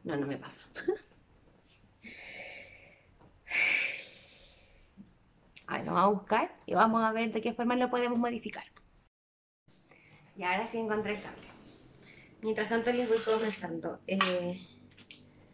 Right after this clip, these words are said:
me perdí en la que iba. Ah, ¿cómo se construye, cómo se hace el,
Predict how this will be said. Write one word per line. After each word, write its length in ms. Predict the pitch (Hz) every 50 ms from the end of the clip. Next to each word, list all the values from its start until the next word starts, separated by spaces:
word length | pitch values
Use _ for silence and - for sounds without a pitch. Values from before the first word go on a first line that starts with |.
| - - - - -
me 80 | 220 220
perdí 320 | 220 214 202 202 196 196
en 60 | 196 196
la 60 | 208
que 140 | - 214 208
iba. 240 | 208 190 185 - - - - - - - - - - - - - - - - - - - - - - - - - - - - - - - - - - - - - - - - - - - -
Ah, 260 | - 302 254 196 196 -
¿cómo 200 | - 262 294 311
se 140 | 302 320 302
construye, 680 | 302 302 302 294 - 294 294 285 294 285 277 262 -
cómo 180 | - 269 294 302
se 120 | 302 285
hace 180 | 302 302 311 302
el, 580 | 294 294 294 285 277 262 262 262 262 262 -